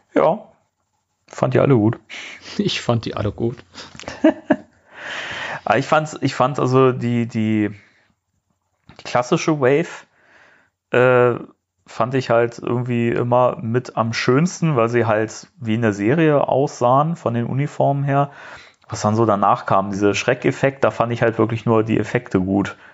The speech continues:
Speaker 1: Die fand ich mit diesen seltsamen Kostümen nie so schön.
Speaker 2: Ich fand, das, das, bei den Kostümen ging's noch. Also, ähm, gerade diese Wave, die haben ja auch teilweise noch Uniformen an. Das sind halt einfach so alternative Anzüge.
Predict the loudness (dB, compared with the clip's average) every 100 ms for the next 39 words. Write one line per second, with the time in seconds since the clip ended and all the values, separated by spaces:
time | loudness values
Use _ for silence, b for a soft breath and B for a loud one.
0 | B B B B B B _ -10 -2 0
1 | 0 -2 0 2 2 4 2 2 0 0
2 | -4 -4 0 0 2 0 2 0 0 2
3 | 2 2 -8 -20 _ _ _ B B B
4 | B -4 -2 2 2 2 -2 -2 -6 -6
5 | -4 -2 -2 -2 -2 2 2 4 2 0
6 | -2 -4 -6 -20 _ _ -2 2 4 4
7 | 4 0 0 -4 -2 -2 -4 -8 -6 0
8 | 2 2 0 0 -2 -2 -2 -2 -4 -2
9 | 0 0 2 0 0 0 0 2 2 2
10 | 2 0 -2 -2 -2 -2 -2 -6 -8 -12
11 | -10 -6 -2 -2 -2 -2 -2 -2 -2 -4
12 | -2